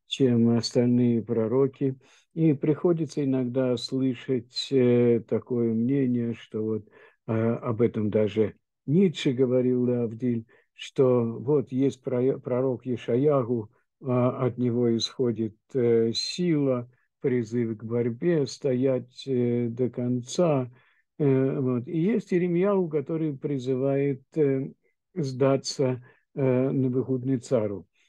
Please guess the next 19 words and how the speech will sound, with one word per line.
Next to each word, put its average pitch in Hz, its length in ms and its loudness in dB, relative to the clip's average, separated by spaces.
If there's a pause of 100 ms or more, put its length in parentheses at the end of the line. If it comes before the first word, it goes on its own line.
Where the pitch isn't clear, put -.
(240)
Ну, 196 220 4
Ницше 165 460 2
это 143 180 0
может 143 280 -2
себе 139 220 -2
позволить, 139 720 -4
а 131 80 -2
мы 143 240 -2
такое 135 460 -2
себе 120 320 -6
позволить 113 580 -2
не 117 120 -2
можем, 143 440 0 (260)
но, 135 240 2
к 131 60 -8
сожалению, 139 520 -2
в 127 60 0
нашей 131 300 -4
среде 143 540 2